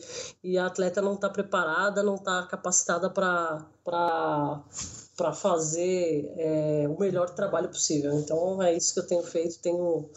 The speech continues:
tenho feito um planejamento pra realmente entrar aí no, no futebol, na, na área da gestão e poder ajudar aí a, a minha,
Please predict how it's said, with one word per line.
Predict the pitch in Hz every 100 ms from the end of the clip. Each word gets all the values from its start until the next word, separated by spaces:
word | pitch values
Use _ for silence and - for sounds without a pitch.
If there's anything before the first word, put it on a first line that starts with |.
| - - - - - -
tenho | 170 175 170 156 147 - - -
feito | - 185
um | 185
planejamento | 185 180 175 180 175 175
pra | 214 185
realmente | 190 185 180 180 -
entrar | 202 190 - 175 175 170
aí | 160 160
no, | 165 160 151 147 156 160
no | 156
futebol, | - - 160 156 151 175 180 - -
na, | 156 147 147
na | 156 156
área | 160
da | 160
gestão | 165 165 - 180 185
e |
poder | - 190 190
ajudar | 190 202 202 170 170
aí | 165 165
a, | 160 151 143 - -
a | - 165
minha, | 160 165 160 151 139 135